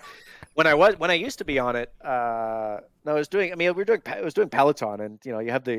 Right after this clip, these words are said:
Speaker 2: instructors yelling at you on it, so it's hard to kind of multitask. But, uh,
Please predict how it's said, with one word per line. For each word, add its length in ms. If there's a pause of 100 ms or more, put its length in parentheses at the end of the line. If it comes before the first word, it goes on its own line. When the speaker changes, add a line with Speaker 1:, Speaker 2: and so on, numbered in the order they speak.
(120)
Speaker 2:
instructors 520
yelling 320
at 120
you 160
on 100
it, 140
so 100
it's 140
hard 180
to 140
kind 180
of 60
multitask. 680
But, 220 (420)
uh, 600